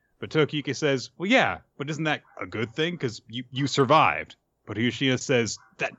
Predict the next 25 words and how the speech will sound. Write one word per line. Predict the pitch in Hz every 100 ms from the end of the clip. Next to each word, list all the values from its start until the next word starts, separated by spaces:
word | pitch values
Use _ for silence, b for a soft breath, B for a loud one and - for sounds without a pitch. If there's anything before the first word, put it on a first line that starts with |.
| _
it's | 147 135 -
not | 170 175
a |
good | 123 156 143
thing | - 147 135 123
if | 117 - -
you | 95 87
survive | - 92 117 104 95 92 -
when | 92 85 90
not | 123 135 107
dying | 104 113 101 95
when | 87
you | 90
should | - 117 90 85 85 -
means | 90 82 82
living | 78 87 101 95
on | 90 90 82 80
in | 87 87 76
shame. | - - - 82 76 95 107 - b b b b b b
And | - 95 95 92 - _ _ _ _
he's | 139 156 143 117 - _ _ _ _ _ -
revealed | 143 247 233 170 151 123 -
to | - 156 156 117
be | 113 151 147 113 _ -
drunk. | 107 151 175 80 - -